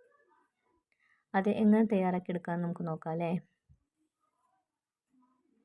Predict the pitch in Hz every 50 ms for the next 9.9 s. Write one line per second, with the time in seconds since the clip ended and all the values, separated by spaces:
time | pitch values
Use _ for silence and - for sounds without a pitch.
0 | _ _ 311 302 _ _ _ _ _ _ _ _ _ _ _ _ _ _ _ _
1 | - 214 208 214 208 208 190 175 185 175 185 175 165 165 - - - - _ _
2 | _ - 202 202 202 208 202 208 208 208 202 180 165 - 180 175 165 165 175 -
3 | - 180 170 165 170 190 214 - - _ _ _ _ - 202 202 202 202 202 202
4 | 202 202 190 185 190 202 - - _ - 180 180 180 175 180 180 190 185 196 -
5 | 185 185 190 - 170 - 175 175 175 196 - - 190 175 175 180 202 196 170 -
6 | 165 - - 185 - 196 160 165 165 175 190 202 196 185 180 - _ - - 185
7 | 185 180 170 - 185 - 175 165 160 - 160 160 - 202 185 185 - _ _ _
8 | _ - _ _ _ _ _ _ _ _ _ _ _ _ _ _ _ _ _ _
9 | _ _ _ _ _ _ _ _ _ - 208 208 214 214 220 208 208